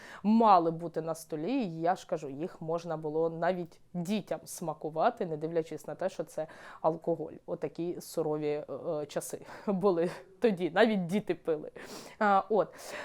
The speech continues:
А, в-, намагалися віддати усі борги в той період часу, намагалися віддати всі не свої речі. Якщо хтось брав у когось щось займе, обов'язково намагалися повернути до,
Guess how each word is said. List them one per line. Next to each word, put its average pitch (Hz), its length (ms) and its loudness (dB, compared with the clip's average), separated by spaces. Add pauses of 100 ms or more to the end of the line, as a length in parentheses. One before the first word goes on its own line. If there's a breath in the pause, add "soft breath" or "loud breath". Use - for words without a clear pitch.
А, 196 460 12
в-, 190 440 2
намагалися 220 600 4
віддати 185 400 0
усі 160 240 -8
борги 160 320 -4
в 156 100 -8
той 165 140 -6
період 180 380 -4
часу, 226 560 0
намагалися 190 640 -2
віддати 175 400 0
всі - 320 -6
не 196 300 2
свої 175 460 -4
речі. 147 460 -4
Якщо 156 320 -8
хтось - 400 -8 (160)
брав 165 540 0
у 165 60 -10
когось 160 320 -6
щось 160 260 -6
займе, 165 420 0
обов'язково 160 680 -2
намагалися 156 640 -6 (340 loud breath)
повернути 190 640 0
до, 160 420 2